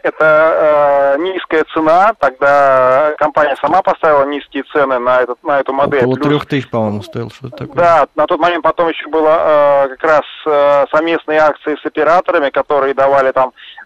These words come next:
Speaker 1: возможность, э, бесплатно, либо с какими-то с-, дисконтами пользоваться сот-, сотовой связью, на тот момент голосовой, конечно же. Вот. И все это вкупе, э, конечно, привело к тому, что эта с-, модель стала лидером, э, продаж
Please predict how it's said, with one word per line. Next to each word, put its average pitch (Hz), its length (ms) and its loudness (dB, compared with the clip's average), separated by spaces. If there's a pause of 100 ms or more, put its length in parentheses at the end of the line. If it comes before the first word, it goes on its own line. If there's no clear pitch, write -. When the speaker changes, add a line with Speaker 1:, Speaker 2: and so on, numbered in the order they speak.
Speaker 1:
возможность, 135 680 -2
э, 123 680 2 (600)
бесплатно, 143 520 -2
либо 143 280 -2
с - 40 -16
какими-то 139 420 -6
с-, 139 240 -14
дисконтами 139 560 -4
пользоваться 131 520 -4
сот-, 127 240 -6
сотовой 143 380 -4
связью, 156 300 0
на 127 60 -4
тот 120 140 -6
момент 131 280 -4
голосовой, 131 480 -2
конечно 117 420 -6
же. 104 140 -6 (460)
Вот. 147 400 0
И 151 160 -4
все 180 220 -6
это - 140 -4
вкупе, - 420 -8
э, 143 300 0
конечно, 139 380 -4
привело 135 360 -4
к - 60 -14
тому, 139 280 -2
что - 140 -6
эта 123 200 -2
с-, - 120 -18
модель 139 360 -4
стала 120 960 0
лидером, 127 500 -2
э, 117 360 0
продаж 147 600 0